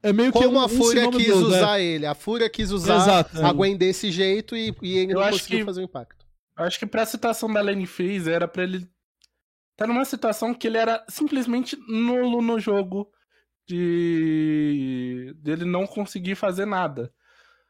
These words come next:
Speaker 3: Só que ele foi anulado depois, ele foi auto-anulado. Esse foi o pior. Não foi uma situação que o Wiser anulou ele.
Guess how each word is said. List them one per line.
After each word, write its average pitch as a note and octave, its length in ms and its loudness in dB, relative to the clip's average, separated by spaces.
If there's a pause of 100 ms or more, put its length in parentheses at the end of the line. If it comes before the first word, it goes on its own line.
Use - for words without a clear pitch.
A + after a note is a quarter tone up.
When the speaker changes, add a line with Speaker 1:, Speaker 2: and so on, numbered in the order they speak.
(120)
Speaker 3:
Só A4+ 140 -2
que A4+ 120 -4
ele D#4 220 2
foi D#4+ 180 0
anulado C#4+ 420 2
depois, C#4 380 -2
ele C#4 180 0
foi C#4+ 240 0
auto-anulado. B3+ 880 2
Esse C4+ 200 -2
foi C4 140 0
o A#3+ 80 0
pior. G#3 400 2
Não A3+ 220 -6
foi C#4+ 160 0
uma D4 140 2
situação A#3+ 440 -2
que - 140 -6
o A3 100 -2
Wiser G#3 300 0
anulou G3 400 -2
ele. D#3+ 200 -2